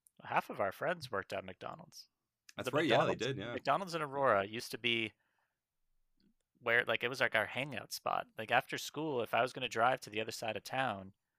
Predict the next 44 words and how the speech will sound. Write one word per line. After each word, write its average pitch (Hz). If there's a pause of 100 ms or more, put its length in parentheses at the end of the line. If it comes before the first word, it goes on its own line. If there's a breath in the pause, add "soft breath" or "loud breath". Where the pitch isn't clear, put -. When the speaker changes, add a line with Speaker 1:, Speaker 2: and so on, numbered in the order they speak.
(260)
Speaker 1:
I 110
would 113
pass 127
the 120
McDonald's 110
and 104
I'd 104
see 127
somebody's 113
car 113
in 92
there, 90
and 104
I'd 95
be 107
like, 98
"All 165
right, 123
uh, 123 (140)
the -
boys 127
are 131
here," 151 (300)
uh, 110 (100)
you 110
know, 110
and 113
rather 113
than 113
go 110
to 101 (840)
someone's 113
house, 131 (340)
hang 113
out 110
in 110
someone's 110
basement, 101
everyone 107
was 101
just -
getting 104
their 101
usual 104